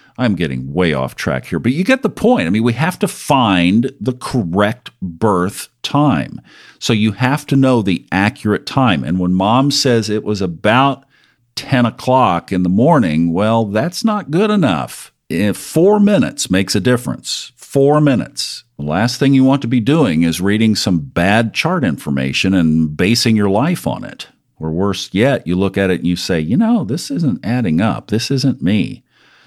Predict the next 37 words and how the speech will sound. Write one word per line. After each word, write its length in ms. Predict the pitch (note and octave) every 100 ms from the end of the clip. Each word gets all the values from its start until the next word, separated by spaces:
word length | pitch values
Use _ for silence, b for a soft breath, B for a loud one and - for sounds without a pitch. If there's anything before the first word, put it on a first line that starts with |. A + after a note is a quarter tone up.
| b
So 540 | - B2+ A#2+ G#2+ G#2 - _
that's 260 | A#2+ C#3+ -
the 100 | -
first 400 | - A#3 G3 -
thing, 280 | F#2+ C#2+ A#1+
is 120 | C2
you 100 | E2
have 220 | E2+ A#2+
to 80 | F#2+
have 220 | - F#2
the 80 | E2
right 420 | D#2 F2 F#2 E2+ - _
birth 240 | F2 D#2+ E2+
information. 720 | D#2 D#2+ D2+ C#2+ - - - _ B B B B
The 100 | G#2+
second 580 | G#2 - - F#3 F#3 C3
thing 280 | - F#2+ D#2
is, 420 | C#2 A#1 A#1+ -
what 160 | F#2+ -
we 200 | G#2+ G3
talk 340 | - C3 -
about 260 | E2+ F2+ F2
on 160 | D#2+
here 640 | C#2 - E3 B2 B1+ A#1 F2 _ B B B -
is 500 | A2+ A2 G#2 G#2 - -
what's 200 | A#2 -
going 260 | - A#2 G#2+
on 160 | G#2
in 60 | F#2
the 80 | F2
sky 340 | - G2+ F2+
right 240 | F2 D#2+
now. 280 | E2 E2+ - -
That's 240 | A#2 -
called 320 | - G3 F3
the 60 | E3
transits. 960 | - - A#2+ A#2 F#2 - - - -